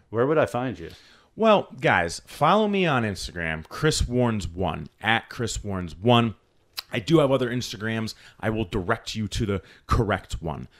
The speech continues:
Speaker 2: Follow me at Chris Warnes one. I'm also on Facebook, Christopher Warnes. Steve, where can they get at you?
Speaker 1: Yeah, if you like your nerd stuff and your technology, you could catch me on twitch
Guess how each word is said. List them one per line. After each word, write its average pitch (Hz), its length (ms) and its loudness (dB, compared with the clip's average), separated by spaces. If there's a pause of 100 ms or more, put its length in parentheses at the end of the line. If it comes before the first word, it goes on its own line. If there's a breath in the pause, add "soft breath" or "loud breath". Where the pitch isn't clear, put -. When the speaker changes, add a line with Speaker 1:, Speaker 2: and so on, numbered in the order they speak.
(100)
Speaker 2:
Follow 117 380 2
me 110 240 0
at 101 320 -2 (360 soft breath)
Chris - 380 -4
Warnes 92 460 0 (120)
one. 113 340 4 (220 soft breath)
I'm 87 160 -6
also 101 400 -4
on 92 260 -6 (140)
Facebook, 117 540 -2 (200)
Christopher - 500 -8
Warnes. 76 640 -6 (180 soft breath)
Steve, 104 440 -4 (180 soft breath)
where 104 140 -4
can 104 140 -10
they 101 100 -4
get 95 160 -2
at 90 160 -2
you? 76 180 -4 (220 loud breath)
Speaker 1:
Yeah, 147 160 6
if 117 100 2
you 127 80 4
like 139 220 4
your 147 100 4
nerd 135 320 4
stuff 151 340 4
and 127 80 -2
your 113 120 -2
technology, 127 720 -2
you 104 80 -10
could 110 160 -10
catch 123 280 -6
me 113 120 -4
on 101 140 -4
twitch - 580 -6